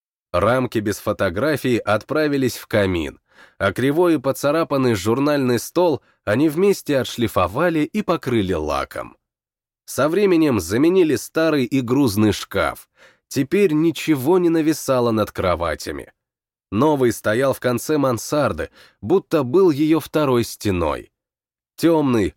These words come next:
аккуратный, собранный умелыми руками Роберта. Там хранились одежда и швейные принадлежности Ани. Аннет открыла ящик, задумчиво рассматривая его содержимое.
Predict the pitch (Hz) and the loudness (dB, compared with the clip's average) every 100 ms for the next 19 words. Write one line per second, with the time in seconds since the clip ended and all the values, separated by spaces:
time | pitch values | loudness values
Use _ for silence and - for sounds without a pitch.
0 | - 117 - 95 95 131 139 117 104 85 | -4 -4 -2 -2 0 0 -2 -2 -2 -2
1 | _ _ - 185 170 156 151 135 131 190 | _ _ -4 -2 0 2 2 2 4 4
2 | 170 160 156 143 147 127 113 104 90 78 | 4 2 0 0 0 2 2 2 0 -2
3 | 73 71 60 _ _ _ _ _ - 175 | -8 -10 -12 _ _ _ _ _ -2 0
4 | 170 - 127 139 143 110 - 85 87 170 | 0 -2 -2 0 0 -2 -2 -2 0 -2
5 | 135 127 104 _ _ 120 147 143 196 190 | 0 -2 -2 _ _ -2 -2 0 2 4
6 | 175 156 156 151 120 110 92 98 90 - | 4 2 2 0 2 0 0 -2 -4 -4
7 | 80 - 73 67 60 - _ _ _ _ | -6 -4 -4 -4 -8 -16 _ _ _ _
8 | _ _ - 110 131 185 185 160 - 151 | _ _ -2 0 2 0 0 -2 0 2
9 | 151 131 107 104 90 - - - - _ | 2 2 0 0 -2 -4 -12 -16 -20 _
10 | _ - 87 151 196 202 160 143 113 98 | _ -10 -2 0 0 0 0 0 0 -2
11 | 110 165 175 170 156 151 143 113 123 113 | -2 0 0 -2 0 0 0 0 0 0
12 | - 92 95 80 90 76 67 53 | -2 -4 -4 -4 -6 -4 -6 -10